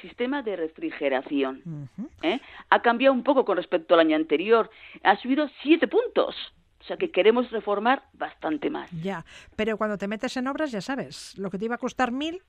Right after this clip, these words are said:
Speaker 2: te cuesta al final mil quinientos. Lo que iba a durar un mes, dura tres meses.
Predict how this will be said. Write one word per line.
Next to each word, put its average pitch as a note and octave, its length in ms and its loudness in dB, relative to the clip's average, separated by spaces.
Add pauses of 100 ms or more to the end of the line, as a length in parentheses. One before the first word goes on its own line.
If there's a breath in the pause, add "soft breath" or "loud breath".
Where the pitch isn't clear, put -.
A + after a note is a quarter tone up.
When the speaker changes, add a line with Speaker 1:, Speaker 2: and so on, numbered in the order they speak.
(440 soft breath)
Speaker 2:
te G#3+ 140 0
cuesta - 220 4
al - 40 0
final A3 240 -2
mil G3+ 140 -2
quinientos. G3+ 760 -4 (520 loud breath)
Lo A#3+ 180 0
que C4+ 100 -2
iba D4 120 6
a C#4+ 40 6
durar D4+ 200 8
un D#4 100 2
mes, F#4+ 300 4
dura F#4+ 220 8
tres C#4 180 4
meses. C#4+ 680 0